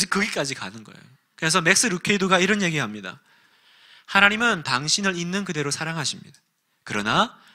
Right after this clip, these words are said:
당신을 소유하는 것만으로 성에 차지 않으십니다." 여러분을 하나님을 장식장에 걸어 놓으려고 여러분을 선택하신 게 아니라는 거예요. 당신을 바꾸길 원하신다. 당신을 어디까지 바꾸냐면 예수 그리스도까지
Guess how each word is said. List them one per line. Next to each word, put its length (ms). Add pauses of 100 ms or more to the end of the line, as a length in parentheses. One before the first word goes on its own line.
(120)
당신을 540
소유하는 920
것만으로 800 (120)
성에 260
차지 280
않으십니다." 420 (480)
여러분을 400
하나님을 360
장식장에 600
걸어 260
놓으려고 400
여러분을 280
선택하신 420
게 60
아니라는 400
거예요. 180 (1040)
당신을 400
바꾸길 420
원하신다. 560
당신을 540 (140)
어디까지 440
바꾸냐면 600 (300)
예수 580
그리스도까지 880